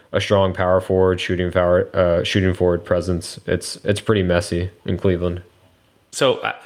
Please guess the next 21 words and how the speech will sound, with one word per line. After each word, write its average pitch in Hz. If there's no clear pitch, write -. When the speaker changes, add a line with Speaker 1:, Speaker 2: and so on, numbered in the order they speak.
Speaker 2:
since, -
uh, -
we 135
haven't 127
really 117
given 110
you 107
any 104
strong 101
picks, 101
I'll, 113
I'll 117
give 117
you 113
two 104
that 98
I'd 95
be 95
thinking 101
of 92
if, -